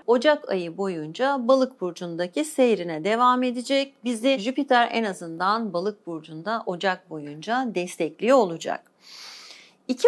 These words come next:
Ocak'ta iletişim gezegenimiz Merkür'ün burç değiştirdiğini görüyoruz. Kova burcuna geçen Merkür on üç Ocağa kadar ileri konumda Kova burcunda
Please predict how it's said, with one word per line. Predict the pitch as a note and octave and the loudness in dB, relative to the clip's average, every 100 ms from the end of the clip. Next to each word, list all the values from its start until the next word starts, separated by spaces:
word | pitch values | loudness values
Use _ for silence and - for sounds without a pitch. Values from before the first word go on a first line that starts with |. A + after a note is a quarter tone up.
| B4+ G#4 | 4 4
Ocak'ta | D#4+ B3 A#3 A3 A#3 - | 4 4 2 0 0 0
iletişim | A#3+ A#3+ B3+ - E4+ F#4 | 0 0 0 -2 2 4
gezegenimiz | D4 C4 A#3+ G#3+ G#3+ G3+ G#3 C4+ E4 E4 | 4 4 2 0 -2 -2 0 0 0 -2
Merkür'ün | G#3+ A3 B3+ C4+ C4+ F#3 A3+ D#4 C#4+ | -2 2 4 2 -2 -2 -2 2 2
burç | B3 B3+ - | 2 0 -2
değiştirdiğini | F#3+ E3+ - D#3 D3 D#3 D#3 D3 | -2 -2 -6 -8 -8 -8 -10 -8
görüyoruz. | C#3+ - - G#3 E4 D#4+ | -8 -6 -4 -2 -2 -2
Kova | - A#3+ B3 | 0 2 2
burcuna | G#3 G3 G3 F#3 | 0 -4 -4 -6
geçen | F#3 G3+ A3+ F#3 F3+ | -4 -2 0 0 2
Merkür | A#3 B3 A#3 A3+ B3+ A4+ | 2 2 0 0 0 4
on | D4+ E4+ | 4 4
üç | - - - | -2 -8 0
Ocağa | A#3 A#3 B3 C4+ D#4 | 2 6 6 4 4
kadar | D4 F#3+ F3 G3+ G4 - _ _ | 0 2 4 4 0 -4 _ _
ileri | A#3 C4 C#4+ C#4+ - | 0 2 4 0 -2
konumda | G#3+ F#3+ E3+ E3 F#3+ D4+ | -4 -4 -4 2 2 2
Kova | - G3+ F#3+ E3+ | -2 -2 -2 -4
burcunda | E3 D#3+ D3 C#3+ | -8 -8 -10 -8